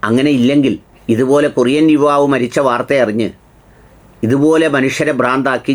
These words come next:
ജീവിതം അവസാനിപ്പിക്കുന്ന കുഞ്ഞുങ്ങൾ നമ്മുടെ ഇടങ്ങളിലും ഉണ്ടാവും. ഇതിനെ പരിഹസിച്ചതുകൊണ്ടോ കുറച്ച് തെറി വിളിച്ചതുകൊണ്ടോ അത് ഭ്രാന്താണെന്ന് പറഞ്ഞതുകൊണ്ടോ കാര്യമില്ല. പോയ മകൾ പോയി, പക്ഷേ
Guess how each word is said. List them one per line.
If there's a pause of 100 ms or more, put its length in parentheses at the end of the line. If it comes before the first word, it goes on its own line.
(100)
ജീവിതം
അവസാനിപ്പിക്കുന്ന
കുഞ്ഞുങ്ങൾ (200)
നമ്മുടെ
ഇടങ്ങളിലും
ഉണ്ടാവും. (460)
ഇതിനെ
പരിഹസിച്ചതുകൊണ്ടോ (720)
കുറച്ച് (100)
തെറി
വിളിച്ചതുകൊണ്ടോ (760)
അത്
ഭ്രാന്താണെന്ന്
പറഞ്ഞതുകൊണ്ടോ
കാര്യമില്ല. (680)
പോയ
മകൾ (120)
പോയി, (640)
പക്ഷേ